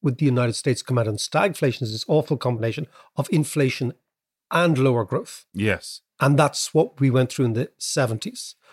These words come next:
Speaker 1: Other economists are saying, "Look, the world doesn't look
Speaker 2: That's
Speaker 1: like
Speaker 2: the big
Speaker 1: that."
Speaker 2: fear for
Speaker 1: That's the
Speaker 2: everybody.
Speaker 1: big fear. Well, it's
Speaker 2: Yeah.
Speaker 1: the big fear for, for a lot of people.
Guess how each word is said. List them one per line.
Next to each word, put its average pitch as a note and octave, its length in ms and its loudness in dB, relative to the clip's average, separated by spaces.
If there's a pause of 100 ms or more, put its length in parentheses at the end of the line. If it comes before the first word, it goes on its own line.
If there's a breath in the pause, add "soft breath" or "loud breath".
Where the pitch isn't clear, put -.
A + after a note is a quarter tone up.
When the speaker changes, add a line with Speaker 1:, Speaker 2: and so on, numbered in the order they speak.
(260 soft breath)
Speaker 1:
Other F#3+ 240 8
economists C#3+ 400 2
are B2+ 40 -2
saying, B2 300 2
"Look, A#2+ 120 -2
the C#3 80 2
world B2 220 4
doesn't A#2+ 180 0
look A#2+ 80 2
Speaker 2:
That's C3 160 4
Speaker 1:
like - 80 6
Speaker 2:
the C3 60 4
big B2+ 180 4
Speaker 1:
that." - 60 -10
Speaker 2:
fear A#2+ 420 4
for G#2+ 200 0
Speaker 1:
That's D4+ 180 6
the B3 80 4
Speaker 2:
everybody. F#3+ 180 6
Speaker 1:
big - 80 -10
fear. A3 120 8
Well, B3+ 100 8
it's B3+ 80 0
Speaker 2:
Yeah. A3+ 60 2
Speaker 1:
the - 60 0
big F4+ 160 4
fear F#3 200 6
for, C#3 240 2
for - 160 4
a C#3+ 40 8
lot D3 160 8
of C#3+ 80 0
people. C#3+ 300 0